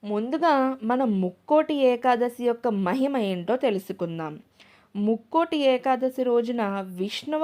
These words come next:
ఆలయంలో దర్శనం, ఉపవాసం, జపం చేస్తే పాపాలు అనేవి నశిస్తాయి. తులారాశి వారికి ఈరోజు ఆధ్యాత్మిక శక్తి అనేది పెరుగుతుంది.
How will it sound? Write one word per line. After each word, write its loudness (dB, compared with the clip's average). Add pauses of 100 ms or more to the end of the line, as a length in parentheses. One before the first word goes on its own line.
ఆలయంలో 0
దర్శనం, -4 (400)
ఉపవాసం, 2 (160)
జపం -2
చేస్తే 0 (400)
పాపాలు 2
అనేవి -2
నశిస్తాయి. -4 (420)
తులారాశి 2
వారికి -2 (120)
ఈరోజు 0 (160)
ఆధ్యాత్మిక -2
శక్తి -6
అనేది -2
పెరుగుతుంది. -4